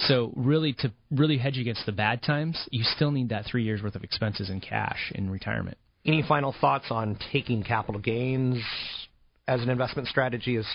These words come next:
Speaker 2: far
Speaker 1: Mm-hmm.
Speaker 2: as pulling down your, uh, principal?
Speaker 1: Yeah, because what you have to do when you, uh, you know, five years prior to retirement, you need to look forward and say, "How much am I gonna have to draw from my portfolio every year?" So here's my expenses. Maybe it's a hundred thousand a year and you're getting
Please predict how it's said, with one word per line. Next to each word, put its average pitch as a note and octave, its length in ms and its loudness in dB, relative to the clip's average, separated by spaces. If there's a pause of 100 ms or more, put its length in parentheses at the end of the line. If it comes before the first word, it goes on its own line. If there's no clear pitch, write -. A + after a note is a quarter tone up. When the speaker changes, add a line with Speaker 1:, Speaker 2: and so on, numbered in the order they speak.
(100)
Speaker 2:
far A2 200 4
Speaker 1:
Mm-hmm. A2 80 -2
Speaker 2:
as - 80 -10 (260)
pulling G#2+ 320 0
down G#2 300 -2
your, G2 260 -4 (120)
uh, G2 520 -4 (180)
principal? C3 320 0 (200)
Speaker 1:
Yeah, B2 340 6
because C#3 200 4
what D3+ 160 0
you E3 80 4
have C#3+ 100 0
to C3+ 60 0
do C3 200 4
when A#2 80 2
you, A2 260 -2
uh, A2 80 2
you A2+ 140 0
know, A2 120 -2
five C3+ 220 4
years B2+ 240 0
prior B2+ 220 4
to B2 60 0
retirement, A2 420 0
you A2 80 0
need G#2 280 0
to A2 120 0
look A2 240 0
forward A2+ 320 0
and G#2 80 -2
say, G#2+ 160 0
"How A#2+ 100 2
much C3 160 -2
am C#3 60 0
I - 20 2
gonna B2 120 2
have A2+ 100 -4
to A2 60 -6
draw A2+ 180 4
from A#2 140 -2
my G#2 80 0
portfolio G#2+ 520 0
every G2+ 160 -2
year?" G2 240 -2 (400)
So A#2+ 160 4
here's C#3 180 4
my C#3+ 140 2
expenses. G#2+ 500 -2
Maybe B2 220 2
it's A#2 140 -2
a A2 40 -2
hundred D#3+ 220 2
thousand C#3 280 0
a - 20 0
year C3 200 0
and B2 80 0
you're B2 120 0
getting A2+ 220 -2